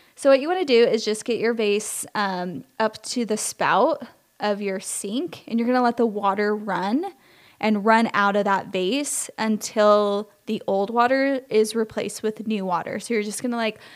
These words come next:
let the sink run and then refresh that water. And then with a water refresh, the flower food that was in the water before is no longer in the vase, and you wanna feed your flowers as well as keep them hydrated.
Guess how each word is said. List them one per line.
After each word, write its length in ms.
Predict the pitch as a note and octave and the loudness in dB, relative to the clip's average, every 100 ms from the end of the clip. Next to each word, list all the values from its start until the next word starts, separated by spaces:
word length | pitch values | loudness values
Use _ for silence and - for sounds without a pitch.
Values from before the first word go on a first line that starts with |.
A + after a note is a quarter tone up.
| - - | -20 -8
let 240 | G3+ G3+ | -2 -2
the 120 | D4 | -2
sink 340 | D4 D4 C#4 C4+ | -4 -2 -2 -2
run 500 | A#3+ A#3 A3+ A3+ A#3+ - - _ | -2 -2 -4 -6 -8 -12 -20 _
and 180 | - G3 | -8 -6
then 140 | G3+ G3+ | -4 -2
refresh 480 | G3+ - F#3 G#3 | -4 0 -2 0
that 240 | B3 A#3+ A#3 | 0 0 2
water. 580 | G#3+ G3+ G3 F#3+ G3 G#3 _ _ _ | 0 2 0 0 -2 -8 _ _ _
And 240 | A3 A3 G#3 | -4 -2 0
then 600 | G#3 G#3 G3+ G3+ G3+ G#3+ - | 0 0 -2 -4 -6 -8 -10
with 440 | G#3 G3+ A3 C4 - | -8 -4 -2 -4 -2
a 180 | A#3 A3 | 0 0
water 460 | G#3 E3+ E3+ G#3 | -2 -2 0 -2
refresh, 880 | G#3 G3 G#3 - G#3 - - - - _ _ _ _ _ _ - _ - | -2 -2 -4 -4 -2 0 -2 -8 -12 _ _ _ _ _ _ -20 _ 0
the 160 | A3+ | 0
flower 500 | A3 - G#3 G#3 A#3 | 0 -4 0 2 2
food 720 | B3+ - C4 B3+ B3+ C4 C4 C#4 _ _ - | 0 -2 -2 0 2 0 -2 -6 _ _ -6
that 180 | G3+ | -4
was 240 | - G3+ - - | -2 -4 -4 -8
in 460 | G3+ G3 G#3+ A#3+ A#3 | -8 -6 -4 -4 -6
the 300 | A3 G#3+ G#3 G#3 | -4 -2 -2 -2
water 400 | G#3 - G3+ G3+ | 0 0 0 -2
before 520 | G#3 G#3 - E3+ A3 | -2 -4 -4 0 0
is 280 | - G3+ G#3 | 0 -4 -4
no 200 | F#3+ F#3 | -6 -4
longer 340 | E3+ F#3 F#3+ | -4 -4 -6
in 220 | - F#3+ | -6 -8
the 80 | F#3+ | -8
vase, 420 | - E3 D4 - | -6 -4 -4 -6
and 180 | - A3 | -6 -4
you 120 | G#3+ | -4
wanna 240 | G#3 G3 G3 | -4 -4 -6
feed 360 | - G3 F#3+ | -8 -8 -6
your 140 | A3 G#3+ | -4 -4
flowers 600 | G#3+ G3+ G3 G3+ G3+ - | -2 -2 0 -2 -4 -6
as 220 | G#3+ B3 | -8 -6
well 320 | G3+ F3+ F#3+ | -4 -2 -2
as 240 | - A3 - | -4 -6 -8
keep 200 | G#3 G3+ | -10 -8
them 200 | G3+ G#3 | -8 -8
hydrated. 720 | G#3 F3+ G3+ B3 D4 F#4 | -10 -10 -6 -6 -4 -4